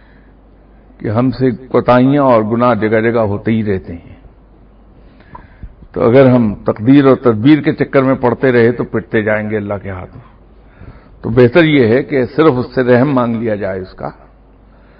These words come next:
और उससे अगला अगर हिम्मत है आप में तो उससे अगली एक चीज और मांग लीजिए रहम मांगने के बाद कि या अल्लाह, तू हम पे अपनी रहमतें नाजिल फरमा दे।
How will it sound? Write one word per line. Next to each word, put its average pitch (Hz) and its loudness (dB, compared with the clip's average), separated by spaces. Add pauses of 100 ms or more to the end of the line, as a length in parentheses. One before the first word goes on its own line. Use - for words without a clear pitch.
(440)
और 107 -2 (140)
उससे - -2 (120)
अगला 120 4
अगर 113 2
हिम्मत 117 0
है 120 2
आप 104 -2
में 90 -14 (920)
तो 107 -6
उससे 107 -4
अगली 127 2
एक 107 -6
चीज 113 -2
और 120 4
मांग 113 0
लीजिए 101 -8
रहम 110 -4
मांगने 104 -6
के 87 -14
बाद 85 -10 (720)
कि 123 4
या 123 10
अल्लाह, 110 4
तू 110 -6
हम 107 -4
पे 104 -6
अपनी 104 -8
रहमतें 101 -8
नाजिल 87 -12
फरमा - -18
दे। - -20